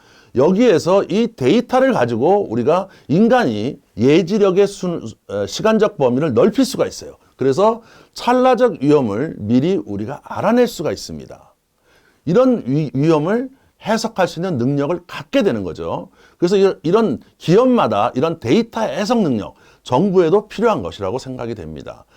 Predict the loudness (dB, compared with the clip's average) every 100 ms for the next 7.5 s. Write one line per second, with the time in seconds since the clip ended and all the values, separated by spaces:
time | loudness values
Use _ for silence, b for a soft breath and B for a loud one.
0 | b -4 -2 4 4 4 4 2 0 -4
1 | -6 -8 b b b -6 0 2 2 2
2 | 2 0 -2 -4 -6 -6 -2 -2 -2 -8
3 | -14 _ _ _ 0 2 4 4 2 2
4 | 0 -2 -2 -2 0 2 2 2 0 -4
5 | -6 -6 -4 -2 -4 -6 -8 -6 -8 -8
6 | -12 b -6 0 2 2 0 0 0 -2
7 | -4 -8 -6 -6 -6